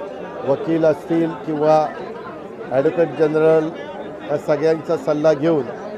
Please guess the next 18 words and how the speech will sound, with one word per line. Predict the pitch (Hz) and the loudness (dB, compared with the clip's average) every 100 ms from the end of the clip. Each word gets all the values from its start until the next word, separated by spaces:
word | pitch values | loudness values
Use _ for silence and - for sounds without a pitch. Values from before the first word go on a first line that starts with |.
| - - - - - - - - | -12 -12 -12 -12 -12 -12 -10 -4
मला | 139 156 175 180 170 | 2 4 4 2 2
एवढंच | 160 165 180 170 | 2 2 0 2
वाटतं | 160 - 165 | 0 2 -2
की | 156 175 175 - - - - - - - | 0 -2 -2 -4 -8 -10 -10 -10 -10 -6
ह्याच्यातनं | 135 139 160 160 - 170 170 165 - - - - - - - - - - | -2 2 4 2 2 2 2 0 -6 -12 -12 -12 -12 -12 -12 -12 -8 -2
खूप | 180 170 | -2 0
मोठ्या | 175 175 170 | 0 2 2
प्रमाणावर | 170 165 165 165 | 2 2 2 2
जनतेच्या | 139 151 147 165 156 170 | 0 -2 0 -2 2 2
भावना | 139 131 147 160 135 90 113 - - - - | 2 2 4 4 2 -2 -10 -12 -12 -12 -2
ह्या | 151 | 0
दुखावल्या | 143 147 165 170 170 | 0 0 4 6 6
गेलेल्या | 156 151 143 143 135 | 2 2 2 4 4
आहेत | 127 160 - - - 95 - - - - - - - | 4 0 -2 -12 -14 -14 -12 -12 -12 -14 -12 -8 0
आणि | 135 147 | 2 2
ती | 135 165 175 175 - - - - - - - | 0 2 4 2 -2 -10 -14 -14 -12 -8 -4
भूमिका | 113 147 170 165 135 101 - - - - - - - - | -2 -2 2 4 4 2 -8 -14 -12 -12 -10 -12 -14 -2
ही | 156 170 175 | 2 4 4